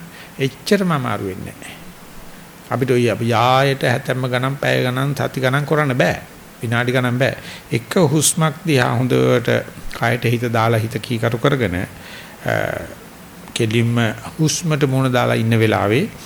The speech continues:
මේක මේ ආශ්වාස කරන වෙලාව, මේක ප්‍රශ්වාස කරන වෙලාව කියලා ආශ්වාසයෙන් ප්‍රස්කල්-, ප්‍රශ්වාසයෙන් වෙන් කරලා හඳුනගන්නේ කොහොමද?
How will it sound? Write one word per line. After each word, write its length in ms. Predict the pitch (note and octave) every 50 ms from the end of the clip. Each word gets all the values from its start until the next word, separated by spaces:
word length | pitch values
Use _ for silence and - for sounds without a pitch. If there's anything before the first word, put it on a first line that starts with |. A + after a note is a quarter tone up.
| - - - - - -
මේක 240 | - C3 C#3 C#3 D#3
මේ 300 | D3+ D3+ D#3 D#3 D#3+ -
ආශ්වාස 560 | G#2+ A#2 C3 D3 C#3 - - C#3 B2+ A#2+ A2 A#2
කරන 280 | - A#2+ G#2 G#2+ G#2+
වෙලාව, 360 | G#2 G2 F#2+ F#2 F2+ F2+ F#2 A2 C#3 D#3+ C#3 C#3+ - - - - - - - - - - - - - - - -
මේක 260 | - C3 C#3 C#3+ D3
ප්‍රශ්වාස 520 | C#3+ B2+ A2+ - - C#3+ C#3 C3+ C3 -
කරන 240 | C#3 C#3+ C3+ B2+ C3
වෙලාව 360 | C#3 C#3 C3+ C#3 C3+ C#3 C#3
කියලා 340 | - - D#3+ D#3+ G3 A3 B3+ E4 - - - - - - - - - - - - - - - -
ආශ්වාසයෙන් 580 | - B2 C3+ C3 - - D3+ D3 C#3+ D#3+ D#3+ C#3+
ප්‍රස්කල්-, 420 | C#3+ C3+ - - - - C#3 C3
ප්‍රශ්වාසයෙන් 600 | - - A#2+ A2+ - - C#3+ C3+ A#2+ - F#3 F3+
වෙන් 180 | D3+ C#3+ C#3 C#3+
කරලා 240 | - - F3 F3 C3+
හඳුනගන්නේ 500 | A#2 C#3+ C#3+ C#3+ D3 C#3+ C#3+ D3+ E3+ G3
කොහොමද? 340 | G3 F3+ D3 B2 A2 F2